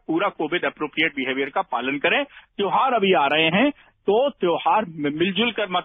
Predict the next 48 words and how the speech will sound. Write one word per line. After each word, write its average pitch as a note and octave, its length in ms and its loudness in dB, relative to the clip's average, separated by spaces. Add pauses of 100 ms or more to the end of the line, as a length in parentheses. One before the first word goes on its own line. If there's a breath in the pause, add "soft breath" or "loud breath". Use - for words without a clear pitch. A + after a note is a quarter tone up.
मनाएं, G3 260 2
अकेले F3 380 0
घर C3+ 220 -4
में D#3+ 120 0
ही E3+ 80 0
मनाएं, A#2+ 300 -4 (320 soft breath)
घर D#3 100 0
के G#3+ 100 -2
अंदर D3 360 -2
ही F3 160 0
मनाएं, A#2 180 -2
उत्साह C3+ 420 -2
से A3 120 -2
मनाएं, G#3+ 260 2
लेकिन G3+ 320 0
घर D#3 160 -2
के A#3 100 -4
अंदर D#3 280 0
मनाएं। C#3+ 320 0 (360 loud breath)
भीड़ F#3+ 220 0
भाड़ D#3 220 -2
बाने C#3+ 240 -2
में, F3+ 120 -2
भीड़ - 480 -4
भाड़ E3 240 -2
की C#3 260 -12
जगह C#3+ 220 -4
जाने C#3 240 -2
में E3 140 -4
बिल्कुल C3+ 260 -10
जरूरत C#3+ 340 -4
नहीं D3 160 0
है। C4+ 120 2 (500 loud breath)
और A3 300 0 (240 loud breath)
बढ़िया G#3 440 0
सी G3 140 -4
अच्छी G#3 380 0
पौष्टिक, E3+ 560 -2 (240)
अ, C#3 140 0
डाइट D3+ 500 -4
लेते F3+ 260 -4
रहें, B3 160 -2
मम्मी F#3+ 320 -2
का F#3+ 100 -2
बना E3+ 180 0
हुआ F3+ 180 0
भोजन F3+ 300 -6
खाएं G#3+ 320 -2